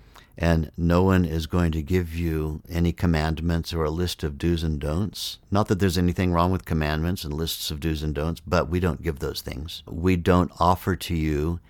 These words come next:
a specific idea of who or what God exclusively is. We don't really talk about these things unless you ask questions about what is the Vedic worldview about these, and then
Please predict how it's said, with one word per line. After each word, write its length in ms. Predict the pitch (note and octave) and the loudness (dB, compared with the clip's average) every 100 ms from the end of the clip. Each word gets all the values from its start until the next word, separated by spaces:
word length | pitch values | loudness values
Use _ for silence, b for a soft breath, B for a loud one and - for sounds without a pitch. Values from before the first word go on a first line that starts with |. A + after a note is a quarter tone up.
| b b - | b b 0
a 140 | E2 | 0
specific 800 | - - - F2 E2 D#2 - - | 2 -2 0 0 2 -2 -2 -4
idea 680 | D2 D2 C#2+ E2+ D#2+ C#2+ E2 b b b | -2 -2 0 2 2 0 -4 b b b
of 220 | - D#2 - | -2 -2 0
who 260 | G2+ F#2 | 0 2
or 120 | E2 | 2
what 360 | D2 E2 D2 D2 | 0 -2 -2 -2
God 320 | D#2+ D#2+ C2+ - | 0 0 -2 -4
exclusively 840 | D2+ - F2+ E2+ F2+ D2 D#2 C#2 | -4 -2 0 0 0 -2 -2 -2
is. 420 | C#2+ F2 G#2+ - - | -4 -4 -6 -8 -2
We 180 | E2+ E2+ | 2 6
don't 340 | F2 F2 D#2 | 6 4 2
really 600 | F2 F#2+ F2+ D#2 D#2+ E2 - b b b - - - | 2 4 4 4 2 -4 -12 b b b -20 -20 -2
talk 300 | F#2+ A#2+ B2+ | 0 0 0
about 340 | E2+ D#2 C2 | 0 0 0
these 300 | D#2 D2+ - | -4 -2 -4
things 360 | - D#2 E2+ E2 | -2 0 0 0
unless 320 | E2 E2+ - | 0 0 0
you 140 | F2 | 2
ask 240 | E2 D#2+ - | 2 0 0
questions 480 | G2+ F#2+ - G2+ | 0 0 0 -2
about 300 | E2 D#2+ D2 | 0 0 0
what 180 | D2+ F2+ | 2 2
is 140 | E2+ D2 | 2 0
the 120 | D#2 | -4
Vedic 500 | C#2+ E2+ A#2 B2+ - | 2 4 4 -2 -4
worldview 500 | D#2 C2+ C#2 D2+ C#2+ | -4 -4 -6 -6 -6
about 320 | C#2+ C#2 - | -4 -6 -4
these, 240 | D2 G2+ | -6 -2
and 160 | G#2+ E2 | -2 0
then 280 | F2+ F2 | 2 2